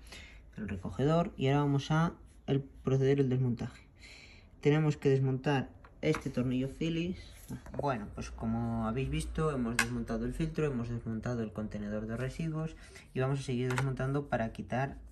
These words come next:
la obstrucción. Vale, el siguiente paso sería desmontar esta parte de aquí. Entonces para ello vamos a hacer, tenemos un tornillo Phillips aquí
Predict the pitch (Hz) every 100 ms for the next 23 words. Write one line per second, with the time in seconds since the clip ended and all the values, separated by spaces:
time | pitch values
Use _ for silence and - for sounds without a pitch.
0 | - 120 117 - - - - - - -
1 | - - - - - - - - 165 175
2 | 170 160 170 156 127 135 131 123 98 92
3 | 98 110 - - - - - 143 - 120
4 | 113 110 131 156 165 185 - - - 139
5 | 127 131 135 135 - 110 110 123 139 143
6 | 127 117 117 101 - - - - - -
7 | - - - - 127 - - - - 180
8 | 151 139 120 113 104 104 123 - 180 190